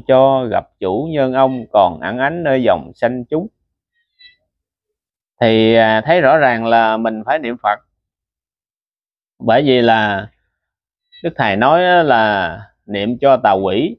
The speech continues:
vậy thì gian ra là khi mình niệm Phật là tà ma, là yêu quái nó không dám lại gần mình được.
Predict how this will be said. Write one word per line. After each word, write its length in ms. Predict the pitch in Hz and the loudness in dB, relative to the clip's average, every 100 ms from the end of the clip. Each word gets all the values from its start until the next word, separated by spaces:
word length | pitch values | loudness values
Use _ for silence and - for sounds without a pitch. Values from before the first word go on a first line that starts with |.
| _ | _
vậy 320 | 113 98 104 117 | -8 -4 -4 -2
thì 320 | 107 92 98 | -4 -4 -2
gian 180 | 117 120 | 0 0
ra 340 | 123 123 120 113 _ _ _ | 2 0 -2 -10 _ _ _
là 240 | 101 90 | -4 -2
khi 160 | 85 135 | -2 -4
mình 140 | 110 | -4
niệm 160 | 95 107 - | -6 -8 -4
Phật 120 | 98 - | -6 -2
là 180 | 104 92 | 0 0
tà 320 | - 104 92 | 2 0 0
ma, 480 | 101 117 120 110 107 107 _ | -2 0 0 -2 -8 -20 _
là 240 | 98 95 82 | -6 -4 -2
yêu 260 | 117 120 120 | -2 0 2
quái 280 | 135 165 | 2 0
nó 80 | 185 | -8
không 320 | 165 123 117 123 | -4 -4 -4 -4
dám 200 | 147 160 | -4 -2
lại 140 | 107 | -4
gần 220 | 107 90 | -4 -6
mình 120 | 92 | -8
được. 260 | 92 98 - | -4 -6 -6